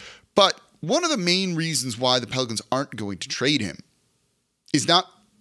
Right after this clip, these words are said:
has nothing to do with his on-court production. It has everything to do with his off-court impact and impact in this Pelicans locker room. This is a guy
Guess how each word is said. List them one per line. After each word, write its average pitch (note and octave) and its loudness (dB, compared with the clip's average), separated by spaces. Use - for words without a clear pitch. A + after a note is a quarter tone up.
has C#3+ -2
nothing G3 -2
to F3+ -4
do C#3+ -2
with C3 -4
his C3+ -2
on-court C#3 -4
production. - -8
It D#3+ 6
has C3+ 2
everything G3+ -2
to F#3+ -6
do G2 -8
with C3 -2
his B2 -2
off-court D3+ -4
impact A#2+ -2
and A#2+ -8
impact D3 -4
in C3 -4
this A#2 -2
Pelicans G#2 -6
locker F2 -6
room. - -18
This G3 6
is C#4+ 2
a C#4 0
guy A2 0